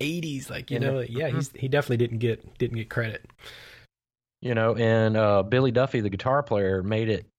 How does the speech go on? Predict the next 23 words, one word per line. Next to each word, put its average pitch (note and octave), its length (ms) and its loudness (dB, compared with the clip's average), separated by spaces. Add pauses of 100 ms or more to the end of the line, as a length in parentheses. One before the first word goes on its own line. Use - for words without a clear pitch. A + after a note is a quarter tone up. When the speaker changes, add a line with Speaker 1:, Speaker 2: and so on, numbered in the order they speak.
(160)
Speaker 2:
cool C#3+ 380 0
to G#2 60 -2
play G#2+ 220 -2
hard A#2 260 2
rock F#2+ 400 -2
with F#2+ 280 -4 (300)
a F#2+ 400 -2
semi A#2+ 420 0
hollow A#2 300 2
body F#2 580 0
Gretsch, G#2 560 -2 (280)
white, G#2 340 -2 (800)
uh, - 140 -10
white A#2 360 0
Penguin B2 400 2
or F#2+ 180 2
a F2+ 40 2
white A2 280 0
Falcon, A#2 460 0
whatever G#2+ 360 -2
it F2 80 -6
is, E2+ 240 -6
just, F2+ 340 -8